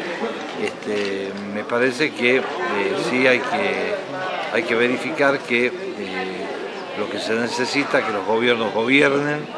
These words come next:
que tengan legitimidad y que, bueno, este, puedan hacerlo por más tiempo que los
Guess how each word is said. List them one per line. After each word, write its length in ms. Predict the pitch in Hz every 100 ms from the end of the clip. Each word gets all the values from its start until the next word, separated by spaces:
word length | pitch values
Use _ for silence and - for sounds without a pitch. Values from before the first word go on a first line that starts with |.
| - - - -
que 60 | 98
tengan 340 | 123 117 110
legitimidad 800 | 107 104 - 120 117 127 135 143
y 140 | 143 113
que, 340 | - 104 98
bueno, 280 | 101 107 101 104 - - - - -
este, 200 | 98 -
puedan 320 | - 120 120
hacerlo 340 | 113 117 127 120
por 180 | 104 98
más 260 | 117 113
tiempo 420 | - 131 123 127 113
que 60 |
los 100 | 113